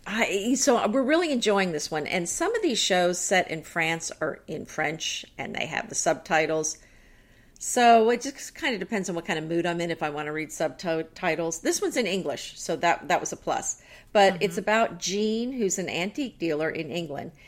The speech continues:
Speaker 1: and her husband's in, been living in France and helping her with the business. So he dies in a car accident in France, and so then she goes to find out what's happened,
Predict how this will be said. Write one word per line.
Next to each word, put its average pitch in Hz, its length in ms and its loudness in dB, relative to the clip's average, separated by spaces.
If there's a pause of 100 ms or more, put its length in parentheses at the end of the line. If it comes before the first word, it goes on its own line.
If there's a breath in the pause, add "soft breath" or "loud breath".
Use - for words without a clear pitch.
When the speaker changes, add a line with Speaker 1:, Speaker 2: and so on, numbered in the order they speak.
(140)
Speaker 1:
and 175 80 -2
her 180 80 2
husband's 220 480 -2
in, 175 160 -2
been 180 240 0
living 175 240 0
in 240 100 0
France 165 380 0
and 165 100 -6
helping 165 300 -6
her 165 140 -6
with 151 160 -8
the 175 80 -8
business. - 540 -4 (280 loud breath)
So 190 680 4
he 294 360 2
dies 233 400 0
in 190 80 0
a - 60 -4
car 196 320 -2
accident 151 520 -6
in 165 140 -8
France, 143 540 -6 (360 loud breath)
and 175 140 -2
so 196 140 4
then 175 180 0
she 269 220 -2
goes 202 340 4
to 202 80 -4
find 175 260 0
out 156 300 2
what's 175 180 -2
happened, 151 580 -2